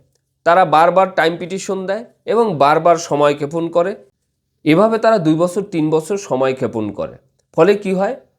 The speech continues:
অটোমেটিক্যালি মামলাটা দীর্ঘায়িত হয়। এ একটা স্টেপ, এটা একটা ভালো উদ্যোগ। যদি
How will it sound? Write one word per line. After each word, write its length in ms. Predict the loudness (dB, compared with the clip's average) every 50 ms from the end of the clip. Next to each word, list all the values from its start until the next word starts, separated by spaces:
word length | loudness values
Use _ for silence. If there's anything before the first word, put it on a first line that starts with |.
| _ _
অটোমেটিক্যালি 760 | -4 -4 -2 0 0 0 0 -2 -2 -4 -4 -4 -4 -4 -8 -10 -12 _ _ _ _ _ _ _ _ _ _ _ _
মামলাটা 520 | 0 0 2 2 2 0 0 0 -6 -6 -10 _ _ _ -14
দীর্ঘায়িত 580 | -6 -2 -2 -2 2 2 2 2 2 2 -2
হয়। 280 | -6 -6 -8 -16 -18 -20 _ _ _ _ _ _ _ _ _ _ _ _ _ _ 2
এ 100 | 4 4
একটা 360 | 4 4 2 0 -4 -4 -4 -4
স্টেপ, 320 | -6 -6 _ -6 -6 -6 -10 -20 _ _
এটা 180 | _ -6 -4 -4
একটা 180 | -4 -2 -2 -2
ভালো 300 | -2 0 0 4 6 6 6
উদ্যোগ। 420 | 4 2 -2 -6 -6 -6 -8 -8
যদি 300 | -6 -6 -6 -4 -6 -6